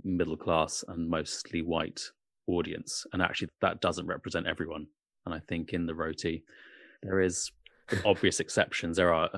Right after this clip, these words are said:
Speaker 1: there is a new generation of people that do feel freer and more able to talk about these things, but there's still a lot of more traditional thinking and gender setups in households.
Speaker 2: And what do you think would break that down? As this Christ-like figure that you are now,
Speaker 1: Hmm.
Speaker 2: after <laughs> following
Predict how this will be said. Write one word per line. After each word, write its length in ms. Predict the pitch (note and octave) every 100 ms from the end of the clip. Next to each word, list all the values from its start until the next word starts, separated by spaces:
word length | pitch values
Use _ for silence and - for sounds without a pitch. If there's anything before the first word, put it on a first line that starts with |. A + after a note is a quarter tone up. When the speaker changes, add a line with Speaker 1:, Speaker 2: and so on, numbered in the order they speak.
| -
Speaker 1:
there 100 | F2
is 80 | E2
a 60 |
new 100 | E2
generation 380 | D#2+ D#2+ D2+ -
of 40 | -
people 240 | E2+ -
that 100 | -
do 120 | F#2
feel 200 | D#2+ E2+
freer 480 | D#2 - - E2+ D#2+
and 80 | D#2+
more 160 | D#2+ D#2+
able 180 | D2+
to 80 | D2+
talk 200 | - D#2
about 260 | - D#2+ - -
these 180 | D#2+ -
things, 260 | D#2+ E2
but 100 | -
there's 220 | G2 F#2 -
still 320 | - A#2+ F#2+
a 20 | F#2 G2
lot 200 | E2+ -
of 200 | E2 D#2+ _ -
more 180 | F2
traditional 720 | - F#2 F#2 - F2+ D#2+ D#2+ - -
thinking 460 | E2 D#2 D#2+ D#2 - _
and 160 | F2+ E2
gender 240 | E2 D#2+
setups 400 | - D#2+ - -
in 100 | E2+
households. 640 | E2+ D#2+ F2 D#2 D#2 - - - -
Speaker 2:
And 100 | B2+
what 140 | C3+ C3+
do 80 |
you 20 | D3
think 200 | C#3 B2+
would 100 | A#2
break 240 | B2 -
that 180 | A2+ -
down? 360 | A#2+ A#2+ G2 - _ -
As 160 | C3 A#2
this 140 | A2+
Christ-like 460 | - A#2 G#2+ A2 -
figure 160 | G#2+ G2
that 120 | F#2+
you 120 | G#2
are 100 | G2
now, 220 | G2+ G2+
Speaker 1:
Hmm. 260 | A#2+ G#2 E2 G#2
Speaker 2:
after 460 | G#2 - G2+ F#2+
<laughs> 20 |
following 460 | - A#2+ G#2+ G2